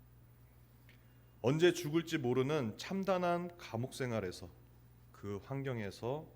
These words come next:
"찬송하리로다"라며 오늘의 본문에 운을 띄우고 있습니다. 오늘 이 말씀 가운데서 함께 주님의 은혜를 묵상하고자 합니다.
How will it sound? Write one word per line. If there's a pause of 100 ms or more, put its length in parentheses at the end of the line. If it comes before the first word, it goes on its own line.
(880)
"찬송하리로다"라며 (440)
오늘의
본문에 (180)
운을
띄우고
있습니다. (1300)
오늘
이
말씀
가운데서 (220)
함께 (320)
주님의
은혜를
묵상하고자
합니다.